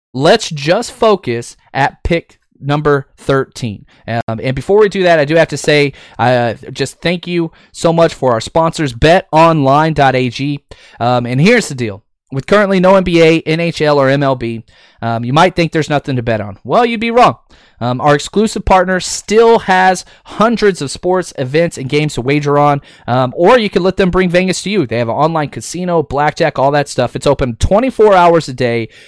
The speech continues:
Um, it's all online, uh, including their seven hundred and fifty thousand dollar poker series, which if you wanna check that out, that is awesome as well. So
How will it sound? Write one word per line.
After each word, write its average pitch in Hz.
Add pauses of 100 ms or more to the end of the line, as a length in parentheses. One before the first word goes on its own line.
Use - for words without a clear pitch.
(140)
Um, 120
it's 127
all 170
online, 127 (260)
uh, 117
including 180
their 143
seven 185
hundred 175
and 139
fifty -
thousand 151
dollar 139
poker 185
series, 170 (220)
which 120
if 120
you 147
wanna 147
check 147
that 147
out, 143
that 135
is 127
awesome 131
as 110
well. 110
So 160